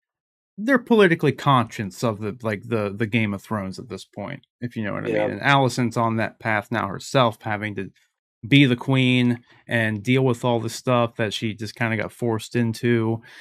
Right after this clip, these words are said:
Speaker 1: And you c-, you kinda see it, like, uh, it's, it's starting to come through in a lot of ways. Like, she goes and approaches, after she overhears her, her dad accusing Rhaenyra of the Damon incident.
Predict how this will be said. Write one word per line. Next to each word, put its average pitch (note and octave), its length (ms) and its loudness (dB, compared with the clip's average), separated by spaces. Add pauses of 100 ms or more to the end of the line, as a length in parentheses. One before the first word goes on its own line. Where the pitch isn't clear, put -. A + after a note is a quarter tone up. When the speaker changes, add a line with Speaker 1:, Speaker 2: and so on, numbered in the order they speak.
(240)
Speaker 1:
And G#2+ 380 2
you G#3 220 -6
c-, - 120 -8
you F#3+ 120 0
kinda B3 240 2
see G#3+ 240 -2
it, A3 140 -4
like, E3 280 -2
uh, G3 120 -4
it's, - 240 -8
it's D3 140 -8
starting F3+ 280 -2
to E3 60 -4
come E3 220 -4
through D3 320 -4
in D3 60 -6
a B2 80 -4
lot B2 180 -2
of B2 80 0
ways. B2+ 300 -2
Like, C#3 140 -6
she C3 120 -6
goes B2+ 320 0
and B2 140 0
approaches, A#2+ 720 -2
after B2 360 -2
she C3 220 -4
overhears A#2+ 800 -2
her, G#2+ 360 -6 (360)
her A#2+ 80 2
dad G#2+ 460 -2
accusing G#2+ 600 -4
Rhaenyra G2+ 580 -6
of F#2+ 480 -8 (560)
the A2+ 200 -2
Damon G#2+ 540 0
incident. G#2+ 720 -8